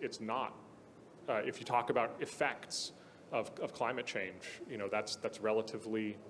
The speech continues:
intuitive, and they can recognize that expertise. Um, and I think that's, that's what turns whether the information bulk, uh, becomes a problem or not.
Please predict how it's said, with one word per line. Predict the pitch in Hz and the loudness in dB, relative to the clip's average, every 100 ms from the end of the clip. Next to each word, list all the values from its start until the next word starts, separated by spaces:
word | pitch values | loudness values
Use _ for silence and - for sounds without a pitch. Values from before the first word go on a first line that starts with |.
| - - | -16 -8
intuitive, | - 110 - 127 101 90 | -6 -2 2 4 4 2
and | 92 | -2
they | |
can | 98 107 | -4 -2
recognize | 95 101 110 104 98 | -2 -2 -2 -4 -2
that | 107 101 | 0 0
expertise. | 104 - 104 127 117 - - - - - - | -2 -4 -6 -4 -6 -8 -12 -16 -20 -18 -10
Um, | 107 92 92 | -6 -6 -2
and | 110 | 0
I | |
think | 104 113 | 0 0
that's, | - 110 113 - - | 4 4 2 -4 0
that's | 117 117 - | 2 2 0
what | - | -2
turns | - 127 107 104 104 | 0 0 0 -4 0
whether | 110 110 | 0 0
the | 107 | -2
information | 107 107 107 104 117 - 101 98 - - - - - - | -4 0 0 2 0 0 -2 -4 -12 -16 -18 -20 -20 -6
bulk, | - 107 101 - - - - | 2 2 2 -4 -12 -12 -4
uh, | 113 98 98 107 | 0 0 0 -2
becomes | 110 117 104 | -4 -2 -4
a | |
problem | 101 104 123 117 | -2 -2 0 -4
or | 120 | -6
not. | 62 | -8